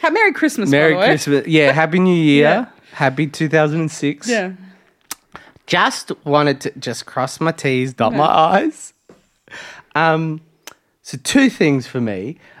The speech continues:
Speaker 2: Uh, so you think it was Morpheus's guys, right? That's, and that's, we, we
Speaker 1: Mm.
Speaker 2: understand. Thank you so much for
Speaker 1: Mm.
Speaker 2: doing what you could. Um, how come there's n-, none of them? There's a
Speaker 1: Mm.
Speaker 2: bunch of dead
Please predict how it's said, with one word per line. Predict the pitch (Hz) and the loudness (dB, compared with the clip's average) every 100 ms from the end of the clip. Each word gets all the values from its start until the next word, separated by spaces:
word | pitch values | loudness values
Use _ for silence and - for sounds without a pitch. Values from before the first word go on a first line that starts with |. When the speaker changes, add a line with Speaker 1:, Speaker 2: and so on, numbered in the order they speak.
| _ | _
Speaker 2:
Uh, | 135 143 135 - | 0 2 0 -4
so | - 165 | 0 2
you | 156 156 185 | 2 2 0
think | 220 233 | 2 4
it | 240 | 4
was | 220 | 4
Morpheus's | 139 135 127 123 113 107 104 | 4 2 2 0 -2 -2 -6
guys, | - 95 80 78 | -6 -6 -6 -8
right? | 82 110 | -8 -6
That's, | - 120 - | -4 -4 -4
and | 139 135 | -2 0
that's, | 139 127 | -2 -4
we, | 120 127 | -8 -6
we | - 139 | -2 0
Speaker 1:
Mm. | 123 | 0
Speaker 2:
understand. | 117 147 117 113 98 | -2 -6 -4 -4 -2
Thank | 139 151 131 | 0 0 -2
you | 113 | -6
so | - 139 135 | -2 2 2
much | 123 110 - | 2 -2 -4
for | 190 | -6
Speaker 1:
Mm. | 175 | -2
Speaker 2:
doing | 117 113 107 | 0 0 0
what | 101 | -4
you | 95 95 | -6 -10
could. | - 107 85 82 - _ - - - | -8 -8 -8 -12 -18 _ -20 -20 -8
Um, | 127 131 127 - | -2 -2 -4 -6
how | 147 170 | -2 0
come | - 196 185 | 2 0 2
there's | 143 143 120 | 2 2 2
n-, | 127 127 - | -2 -2 -2
none | 127 120 123 127 | 0 2 2 0
of | 110 | -2
them? | 107 85 76 - _ - _ | -8 -8 -10 -16 _ -20 _
There's | 123 | -2
a | 135 | -2
Speaker 1:
Mm. | 180 | 2
Speaker 2:
bunch | 151 165 190 | 2 2 2
of | 165 131 123 | 0 -2 -2
dead | 143 139 123 123 | 2 2 -2 -12